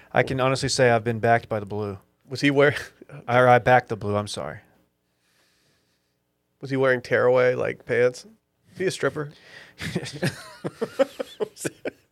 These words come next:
Speaker 1: Oh, man.
Speaker 2: Let's talk about Cuts clothing real quick. Guys, work attire has changed. You don't have to wear stuffy, uncomfortable clothes anymore. And Cuts has reimagined work clothes by elevating the classic T-shirt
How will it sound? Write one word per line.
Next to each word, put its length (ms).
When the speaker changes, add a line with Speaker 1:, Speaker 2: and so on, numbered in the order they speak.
Speaker 1:
Oh, 320
man. 380
Speaker 2:
Let's 180
talk 160
about 220
Cuts 260
clothing 420
real 200
quick. 320
Guys, 280
work 180
attire 320
has 220
changed. 360
You 80
don't 140
have 120
to 60
wear 120
stuffy, 480
uncomfortable 540
clothes 340
anymore. 360
And 100
Cuts 240
has 80
reimagined 580
work 200
clothes 240
by 120
elevating 460
the 60
classic 400
T-shirt 500